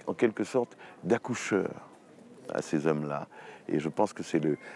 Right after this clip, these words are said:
l'un des, des témoignages qu'on lui doit, euh, l'un des hommages qu'on lui doit, euh, dans la naissance de ce mouvement. Parce que je suis un musicien, un compositeur de jazz, chanteur de jazz, donc, euh, je,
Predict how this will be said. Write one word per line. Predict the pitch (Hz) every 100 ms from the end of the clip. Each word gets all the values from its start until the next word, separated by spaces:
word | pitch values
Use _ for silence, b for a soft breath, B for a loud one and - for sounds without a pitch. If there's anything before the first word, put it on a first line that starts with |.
| B -
l'un | 85 104 98
des, | 87 80 67 B B -
des | - 76
témoignages | 90 85 82 87 85
qu'on | 82
lui | 80 73
doit, | 69 82 98 110 104 -
euh, | - 53
l'un | 67 82
des | 82 78
hommages | 95 113 85 -
qu'on | 71
lui | 71 69
doit, | 71 64 -
euh, | - - -
dans | 67
la | 67
naissance | 69 - 73 -
de | -
ce | -
mouvement. | 67 60 67 - _ _ _ _ _ _ _ _ _ _ _ _
Parce | -
que | 73
je | -
suis | 73 80
un |
musicien, | 78 82 80 - 85 85
un | 71
compositeur | 76 73 73 76 78 71
de | 73
jazz, | 95 120 - B B B B -
chanteur | - 143 - 110
de | 220 -
jazz, | 101 117 - B B B B B
donc, | - 76 -
euh, | 73 69 57 50
je, | -